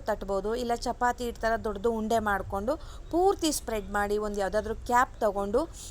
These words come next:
ನಿಮ್ಗೆ ಯಾವ ಶೇಪು ಸೈಜಲ್ಲಿ ಬೇಕು ಅದನ್ನು ಪ್ರೆಸ್ ಮಾಡಿದ್ರೆ ನಿಮಗೆ ಗೊತ್ತಿರುತ್ತೆ, ಅದು ಆ ಬೇಗನೆ ಆಗೋಗ್ಬಿಡುತ್ತೆ, ಇದಕ್ಕಿಂತನೂ ಬೇಗ ಆಗಿಬಿಡುತ್ತೆ ಅದು. So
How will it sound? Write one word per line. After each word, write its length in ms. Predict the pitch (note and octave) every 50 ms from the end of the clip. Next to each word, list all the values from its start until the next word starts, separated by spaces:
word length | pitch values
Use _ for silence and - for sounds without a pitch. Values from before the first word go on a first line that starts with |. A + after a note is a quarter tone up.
| - - D4+
ನಿಮ್ಗೆ 220 | D#4 D4+ C4+ C4 B3
ಯಾವ 120 | A#3 A#3+ B3 B3 -
ಶೇಪು 260 | B3+ A#3 A3 - A#3 A#3 A3 -
ಸೈಜಲ್ಲಿ 400 | A#3 G#3 G#3+ G#3+ A3 G#3+ G#3 G3 G3+
ಬೇಕು 220 | G3 - - D4 F#4 G#4 - - - - - B3
ಅದನ್ನು 300 | G#3 F#3 A#3 A#3+ C4 C4 -
ಪ್ರೆಸ್ 240 | B3 B3 A#3+ - - B3 A#3+
ಮಾಡಿದ್ರೆ 300 | G#3+ G3 G3 G3 G3+ A#3 B3 B3
ನಿಮಗೆ 200 | A#3 A3+ G3+ G#3+
ಗೊತ್ತಿರುತ್ತೆ, 480 | G#3 G#3 - A3 G3+ G3+ G3 - C#4+ F4 F#4 F4+ - - - C4
ಅದು 160 | B3+ G#3+ C4 B3+ B3+ B3 B3 - B3 A#3+ A#3+
ಆ 20 | A#3+ A#3+ A3 G#3 -
ಬೇಗನೆ 340 | C4+ D4 E4+ D#4+ F#4 F4+ F4+ D#4 B3
ಆಗೋಗ್ಬಿಡುತ್ತೆ, 480 | G#3 A3 G#3+ F#3 F#3 F#3+ - - - F#3 - - - - - - A3
ಇದಕ್ಕಿಂತನೂ 580 | G3+ B3 C#4 - - C#4+ C4+ B3+ C#4+ D4+ D#4+ F#4 F4 C4+ F#3+ A#3
ಬೇಗ 160 | A3+ A3 A3 A3 G3+ F#3+
ಆಗಿಬಿಡುತ್ತೆ 400 | F3+ F3 F3 F3+ F3+ - F#3+ F#3 F#3
ಅದು. 120 | A#3 D#4 A#4 - - - - - - - - - - - - - - - - - - - - - - - - - -
So 80 | - E4+